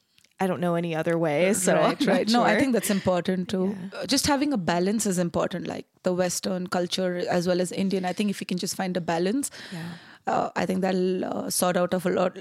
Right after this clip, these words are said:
Speaker 2: a lot of, uh,
Speaker 1: Yeah.
Speaker 2: you know, concerns.
Speaker 1: Totally. Yeah, 'cause you need, like, you know, people, your elders, like, eh, eh,
Speaker 2: Right.
Speaker 1: people who've lived longer than you, they know things about the world that,
Speaker 2: Right.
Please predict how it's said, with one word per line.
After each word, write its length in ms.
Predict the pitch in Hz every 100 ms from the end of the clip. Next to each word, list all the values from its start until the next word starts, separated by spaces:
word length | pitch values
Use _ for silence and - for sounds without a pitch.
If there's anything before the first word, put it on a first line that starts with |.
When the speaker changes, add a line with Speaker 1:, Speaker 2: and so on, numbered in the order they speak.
| -
Speaker 2:
a 60 |
lot 200 | 214 190
of, 320 | 180 180 - -
uh, 40 | 247
Speaker 1:
Yeah. 320 | 247 233 214
Speaker 2:
you 180 | 196 180
know, 160 | 185 196
concerns. 640 | 190 175 185 180 202 - - - -
Speaker 1:
Totally. 680 | - - 262 208 202 - 226 233
Yeah, 220 | 247 240
'cause 160 | 190 240
you 160 | 285 330
need, 360 | 370 415 440 427
like, 360 | 285 262 - - -
you 120 | 311
know, 340 | 247 196 214 - _ -
people, 260 | 320 302 - - -
your 200 | 294 277 _ -
elders, 480 | 294 269 196 185
like, 220 | 247 254 -
eh, 80 | -
eh, 80 | 180
Speaker 2:
Right. 360 | 190 175 311
Speaker 1:
people 240 | - 330 320
who've 160 | 320
lived 220 | 294 285
longer 340 | 254 233 226 226
than 120 | 208
you, 160 | 202 190
they 140 | 190
know 240 | 208 208 226
things 280 | 240 196
about 160 | 190 185
the 80 | 180
world 460 | 180 180 175 190
that, 160 | 196 175
Speaker 2:
Right. 100 | 170